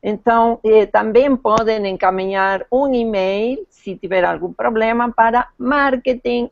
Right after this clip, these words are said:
arroba projetos I T I ponto com ponto B R. Este evento para todos os certificados P M P oferece uma P D U.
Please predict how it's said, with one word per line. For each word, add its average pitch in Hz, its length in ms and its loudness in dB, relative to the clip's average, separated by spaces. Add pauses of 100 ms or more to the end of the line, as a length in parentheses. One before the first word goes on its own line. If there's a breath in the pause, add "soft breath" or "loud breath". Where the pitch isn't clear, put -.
arroba 208 720 2 (400 soft breath)
projetos 226 960 0 (140)
I 220 140 -6
T 226 240 0
I 202 240 -4 (100)
ponto 202 400 0
com 175 320 -2
ponto 151 400 -4
B 147 100 0
R. - 400 -8 (840)
Este 302 440 0
evento 220 640 2
para 180 200 -2
todos 262 380 0
os 277 100 -4
certificados 190 840 -6
P - 140 -6
M 208 220 -4
P 233 340 -4 (280 soft breath)
oferece 240 840 0
uma 214 520 0
P 185 220 -2
D 180 220 -4
U. 143 160 -8